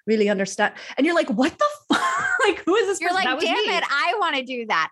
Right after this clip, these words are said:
Speaker 2: I wanna do that today. I wanna have
Speaker 1: I
Speaker 2: a
Speaker 1: mean,
Speaker 2: weird
Speaker 1: I still
Speaker 2: accent."
Speaker 1: sometimes will, like, uh, I, I will cop to this, like, to, like,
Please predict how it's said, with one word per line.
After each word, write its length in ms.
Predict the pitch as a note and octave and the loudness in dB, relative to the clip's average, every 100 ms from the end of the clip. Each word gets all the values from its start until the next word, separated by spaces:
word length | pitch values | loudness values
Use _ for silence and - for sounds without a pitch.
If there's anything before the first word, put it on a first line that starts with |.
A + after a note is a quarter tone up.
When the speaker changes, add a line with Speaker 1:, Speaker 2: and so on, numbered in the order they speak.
| - | -2
Speaker 2:
I 160 | B3 F4 | -2 0
wanna 240 | G4+ D#4+ | -2 -2
do 160 | D#4 C#4+ | -4 0
that 240 | C4 A#3+ | 0 -2
today. 480 | G#3 A#3 D4+ G3+ D3+ - | -4 -2 0 -2 -2 0
I 100 | A3+ | 0
wanna 180 | B3 C#4+ | 0 -2
have 140 | C4 | 0
Speaker 1:
I 60 | E4 | 2
Speaker 2:
a 20 | |
Speaker 1:
mean, 100 | F#4+ | 2
Speaker 2:
weird 160 | F#4 E4 | 2 2
Speaker 1:
I 180 | A#3+ | 0
still 160 | C4+ E4+ | 0 -2
Speaker 2:
accent." 140 | E4+ C#4+ C#4 | -2 -2 -2
Speaker 1:
sometimes 360 | C4+ A#3 A3+ A3 | 0 -2 -2 -4
will, 280 | A3+ A3 G#3 | -2 -2 0
like, 280 | G#3 G3+ - | -2 -2 -4
uh, 80 | C4 - - - | -6 -6 -12 -2
I, 180 | B3+ B3 - | -2 -2 0
I 260 | C4 C4+ A#3+ | 2 0 -4
will 280 | A3 A#3+ A#3 | -2 0 0
cop 260 | A#3 G#3 G#3 | 2 0 0
to 60 | G#3 | 0
this, 260 | F#3+ F3+ | 0 0
like, 220 | F#3 E3+ - | -2 -2 -2
to, 220 | B3 - - | -2 -2 -8
like, 380 | - G#3 G3 | 0 0 0